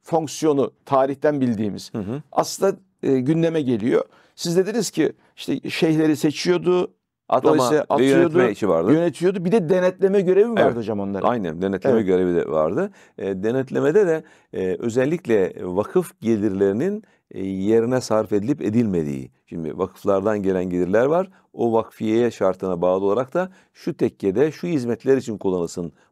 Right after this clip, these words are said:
Speaker 2: bunlar diyor. Acaba o gelen, e, gelirler hakikaten o istikamette mi kullanıyor? Yoksa, e, bir takım insanların, orada çalışanların,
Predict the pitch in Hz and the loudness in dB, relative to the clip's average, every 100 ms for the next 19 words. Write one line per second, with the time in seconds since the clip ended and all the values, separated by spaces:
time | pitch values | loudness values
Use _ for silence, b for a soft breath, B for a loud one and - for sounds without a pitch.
0 | - 95 92 82 76 _ _ - 95 104 | -8 -2 0 0 -4 _ _ -10 -2 0
1 | 110 196 - b b 113 120 120 113 107 | 2 0 -4 b b -4 0 2 0 0
2 | 117 113 113 110 - 87 90 92 104 107 | 0 2 2 0 -6 -8 -8 -2 0 2
3 | 92 117 - 110 101 104 113 107 - 98 | 2 0 -2 -6 -4 -4 -2 -4 -4 -4
4 | 92 90 147 151 147 143 151 151 b b | -4 0 -2 0 -2 0 -2 -4 b b
5 | b 131 - 127 123 b b - 110 127 | b -6 0 0 -2 b b -12 -8 -4
6 | 135 120 107 110 104 101 98 101 - 98 | -2 -2 -2 0 2 2 2 0 0 -2
7 | - 98 98 131 | -2 0 2 0